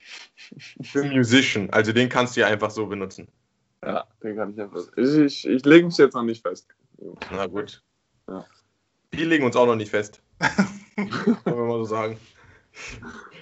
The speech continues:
Speaker 2: So,
Speaker 3: Ja.
Speaker 2: ich habe gehört, das, das ist jetzt die letzte Folge von der ersten, äh, Staffel.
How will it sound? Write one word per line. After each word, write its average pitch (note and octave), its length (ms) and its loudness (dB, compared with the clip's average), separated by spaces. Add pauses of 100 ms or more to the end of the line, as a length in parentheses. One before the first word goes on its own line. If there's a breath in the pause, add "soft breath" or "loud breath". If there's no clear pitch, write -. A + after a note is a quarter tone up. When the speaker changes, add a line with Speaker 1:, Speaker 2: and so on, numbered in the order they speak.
(360 loud breath)
Speaker 2:
So, D3 240 10
Speaker 3:
Ja. C3+ 60 8
Speaker 2:
ich B2+ 140 2
habe D3+ 140 4
gehört, D#3 220 2
das, - 320 -14
das C#3+ 120 -10
ist C#3+ 60 -14
jetzt D3 200 -8
die C#3 60 -10
letzte C3+ 320 -6
Folge C#3 320 -6
von C3+ 180 -14
der C3 140 -8
ersten, C3 440 -12
äh, B2+ 260 -14
Staffel. C3 400 -8